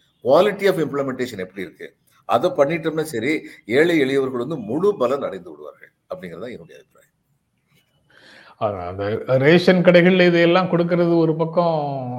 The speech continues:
Speaker 2: சக்சஸ்ஃபுல்லாக சிஸ்டம் டெவலப் ஆகி இருந்தாலும், நடைமுறையில சில சிக்கல்கள் அதுக்குள்ள இருக்க-,
Speaker 1: ஆமா, ஒரு
Speaker 2: இருக்கக்கூடும்
Speaker 1: சின்ன உதாரணம்
Speaker 2: அப்படிங்கிறது.
Speaker 1: கொடுக்குறேன். சில ரேஷன் கடையில வந்து அரசு வந்து ரொம்ப தரமான அரிசியை வந்து அனுப்பும்போது, அந்த தரமான அரிசி மக்களுக்கு போய் சேராம இருக்கலாமே.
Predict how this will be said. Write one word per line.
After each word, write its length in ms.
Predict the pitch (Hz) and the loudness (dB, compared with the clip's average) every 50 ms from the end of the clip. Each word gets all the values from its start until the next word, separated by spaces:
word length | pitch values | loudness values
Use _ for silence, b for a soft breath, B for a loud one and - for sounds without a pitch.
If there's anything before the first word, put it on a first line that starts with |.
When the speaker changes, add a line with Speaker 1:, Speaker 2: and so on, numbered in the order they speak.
| 123 123 - | -12 -6 -6
Speaker 2:
சக்சஸ்ஃபுல்லாக 800 | 156 147 - - 180 - - 175 165 165 165 165 156 175 175 165 170 | -6 -6 -4 -4 -6 -4 -4 -4 -2 0 0 0 2 0 0 0 2
சிஸ்டம் 380 | 220 220 220 220 262 240 214 196 | 0 0 0 2 0 0 2 2
டெவலப் 360 | 175 165 175 170 175 170 175 | 2 2 4 4 2 0 0
ஆகி 180 | - 170 170 170 | -2 0 0 0
இருந்தாலும், 580 | 160 160 160 160 156 160 156 156 170 175 156 143 | -2 -4 -6 -6 -4 -2 -2 -2 -4 -4 -6 -4
நடைமுறையில 520 | 151 165 175 175 180 180 170 170 170 170 | -4 -2 -2 -2 0 -2 0 0 -2 -2
சில 220 | 165 - 160 151 | -4 -4 -6 -6
சிக்கல்கள் 460 | 143 156 160 - - 170 165 156 156 147 | -6 -8 -10 -10 -8 -6 -6 -4 -4 -6
அதுக்குள்ள 340 | 135 139 135 139 143 147 | -6 -8 -8 -8 -8 -6
இருக்க-, 680 | 147 139 139 143 143 - - _ _ 139 151 151 - - | -6 -6 -8 -10 -16 -20 -20 _ _ -14 -14 -14 -14 -18
Speaker 1:
ஆமா, 60 | 151 - | -16 -10
ஒரு 280 | - - 190 202 196 196 | -4 -2 0 0 0 0
Speaker 2:
இருக்கக்கூடும் 20 | |
Speaker 1:
சின்ன 260 | 190 165 135 - 165 | -2 -4 -4 -4 -4
உதாரணம் 380 | 165 143 143 139 135 139 147 - | -4 -2 -2 -2 -2 -4 -6 -6
Speaker 2:
அப்படிங்கிறது. 40 | - | -4
Speaker 1:
கொடுக்குறேன். 360 | - 127 120 104 - - - b b b | -4 -4 -4 -4 -6 -10 -16 b b b
சில 240 | - - 127 139 | -6 -2 0 2
ரேஷன் 280 | 139 135 143 139 160 156 | 2 2 0 0 -2 -2
கடையில 260 | 143 139 127 127 123 | -2 -2 -2 0 -2
வந்து 440 | 120 120 131 127 113 95 101 113 B B B B | -4 -4 -4 -6 -4 -4 -6 -8 B B B B
அரசு 380 | - - 113 143 180 170 - 170 | -2 0 0 0 0 -2 -2 -2
வந்து 280 | 147 139 147 151 156 | -2 -2 -2 -2 -4
ரொம்ப 220 | 151 127 120 123 127 | -2 -2 -4 -6 -4
தரமான 500 | - 117 110 123 120 135 135 139 135 110 | -4 -2 -2 -2 -2 -2 -4 -2 -2 -4
அரிசியை 320 | 110 107 - 120 117 110 | -4 -6 -6 -4 -4 -4
வந்து 280 | 104 104 104 110 113 98 | -4 -4 -4 -4 -4 -4
அனுப்பும்போது, 720 | 98 101 113 - 117 107 101 110 113 110 104 92 92 95 B B B | -4 -4 -6 -10 -14 -12 -10 -8 -6 -6 -6 -6 -8 -10 B B B
அந்த 240 | B 117 127 120 - | B -8 -4 -2 -2
தரமான 220 | - 143 156 156 156 | -2 -2 -4 -6 -6
அரிசி 180 | 147 113 139 | -6 -6 -6
மக்களுக்கு 340 | 123 113 135 135 135 123 123 | -8 -6 -6 -6 -8 -10 -10
போய் 180 | - 117 110 113 | -12 -12 -8 -4
சேராம 240 | 117 110 113 113 113 | -2 -2 -2 -2 -6
இருக்கலாமே. 380 | 104 98 - 92 92 90 90 | -10 -10 -10 -12 -12 -12 -14